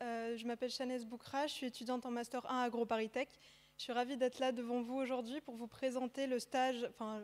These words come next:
le, ce que j'ai réalisé en stage à l'Université du Québec à Montréal au Canada. Donc, j'ai travaillé sur l'étude d'une interaction protéine-protéine en lien avec la sclérose latérale amyotrophique.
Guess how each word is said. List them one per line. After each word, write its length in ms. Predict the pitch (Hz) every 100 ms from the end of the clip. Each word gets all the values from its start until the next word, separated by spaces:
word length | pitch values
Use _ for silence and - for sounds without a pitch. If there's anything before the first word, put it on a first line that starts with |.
| -
le, 420 | 220 214 208 208
ce 80 | -
que 80 |
j'ai 100 | 247
réalisé 380 | 254 247 247 240
en 100 | 254
stage 420 | 240 277 277 247 247
à 80 | 220
l'Université 520 | 214 247 240 - 254
du 120 | 220
Québec 340 | - 233 254 254
à 60 |
Montréal 340 | 226 220 233 233
au 60 |
Canada. 420 | 226 220 214 226 330 - - - - -
Donc, 140 | 254
j'ai 140 | 233 247
travaillé 400 | 269 262 277 302
sur 160 | 277
l'étude 300 | 247 247 285
d'une 120 | 233 247
interaction 580 | 247 262 247 - 262
protéine-protéine 840 | 247 - 262 262 254 247 233 254 254
en 80 | 233
lien 140 | 240
avec 160 | 226 220
la 120 | 220
sclérose 400 | - 240 240 233
latérale 420 | 208 240 233 233
amyotrophique. 680 | 220 220 220 226 220 262 -